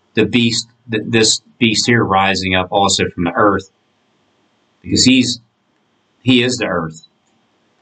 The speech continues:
This one's in the sea, therefore it's rising up from the sea.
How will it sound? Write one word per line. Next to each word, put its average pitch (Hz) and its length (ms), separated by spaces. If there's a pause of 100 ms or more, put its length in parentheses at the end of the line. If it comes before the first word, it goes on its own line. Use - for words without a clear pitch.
(360)
This 120 220
one's 113 240
in 117 220
the 104 100
sea, 95 500
therefore 95 400
it's 92 120
rising 95 440
up 90 140
from 90 120
the 87 80
sea. 87 440